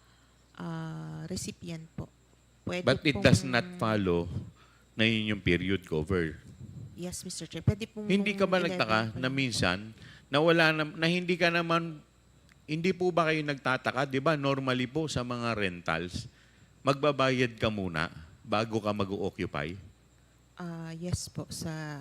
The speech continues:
Speaker 1: normal rental po.
Speaker 2: So ito po hindi normal?
Speaker 1: Ah,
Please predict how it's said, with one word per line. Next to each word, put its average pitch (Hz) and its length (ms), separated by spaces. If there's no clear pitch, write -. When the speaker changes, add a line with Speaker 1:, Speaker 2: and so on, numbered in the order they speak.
Speaker 1:
normal 160 400
rental 147 560
po. - 80
Speaker 2:
So 147 160
ito 135 160
po 131 160
hindi 113 240
normal? 95 560
Speaker 1:
Ah, 185 160